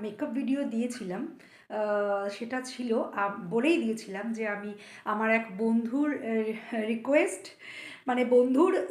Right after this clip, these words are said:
জোর জবরদস্তি আর কি, যে এটা বানাও। তো আমি ভিডিওটা বানিয়েছিলাম, আপলোড করেছিলাম,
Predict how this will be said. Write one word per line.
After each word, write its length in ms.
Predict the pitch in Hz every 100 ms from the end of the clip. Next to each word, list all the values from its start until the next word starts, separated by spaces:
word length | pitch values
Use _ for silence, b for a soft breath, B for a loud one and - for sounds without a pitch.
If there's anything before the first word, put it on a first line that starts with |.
| 220
জোর 340 | 233 285 262
জবরদস্তি 720 | 220 202 294 294 330 - 220
আর 100 | 190
কি, 200 | 190 233
যে 300 | 233 254 262
এটা 200 | 220 220
বানাও। 560 | 196 196 190 190 247 - -
তো 200 | 254 262
আমি 380 | 285 226 233 262
ভিডিওটা 380 | 220 196 190 190
বানিয়েছিলাম, 540 | 196 214 277 - 339
আপলোড 400 | 269 - 240 240
করেছিলাম, 520 | 254 240 233 262 320